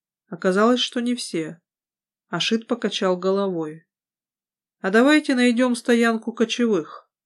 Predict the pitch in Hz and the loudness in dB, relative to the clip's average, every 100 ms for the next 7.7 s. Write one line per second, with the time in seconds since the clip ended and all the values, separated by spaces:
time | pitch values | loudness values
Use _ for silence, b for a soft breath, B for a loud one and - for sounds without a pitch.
0 | - 185 170 170 165 165 160 160 165 156 | -12 -8 -4 -2 -2 -2 -2 -4 -6 -8
1 | 160 _ _ _ _ 196 240 240 247 240 | -10 _ _ _ _ 2 2 4 2 2
2 | 254 247 208 - 214 220 220 214 202 - | 0 0 -2 -2 0 2 2 2 0 -4
3 | - 208 233 277 269 185 156 160 - 196 | -4 -4 -2 -2 -2 -4 -6 -10 -16 -10
4 | 190 285 294 330 247 233 240 247 226 196 | -2 -2 0 -2 0 -2 -2 0 0 0
5 | 190 196 202 208 - 208 185 160 - - | -2 -2 -4 -4 -4 -4 -2 -4 -6 -12
6 | 165 165 _ _ _ _ _ _ _ _ | -14 -18 _ _ _ _ _ _ _ _
7 | 220 - 175 202 247 262 | -6 -4 -4 -2 -2 -4